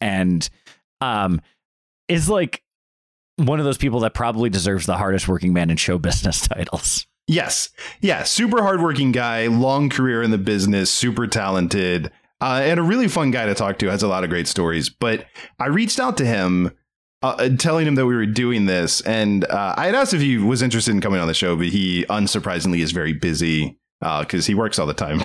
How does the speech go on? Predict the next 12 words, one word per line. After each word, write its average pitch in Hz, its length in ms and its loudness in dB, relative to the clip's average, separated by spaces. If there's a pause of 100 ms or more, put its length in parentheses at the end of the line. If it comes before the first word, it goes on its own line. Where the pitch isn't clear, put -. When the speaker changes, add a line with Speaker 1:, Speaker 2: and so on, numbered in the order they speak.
Speaker 2:
<laughs> - 120 -16
being 127 220 0
a 165 40 2
producer 139 460 0
and 107 80 0
a 101 40 2
writer 87 400 0
and 87 360 0
director 87 580 -2
and 87 280 0
such. - 400 -2 (460)
But 127 500 0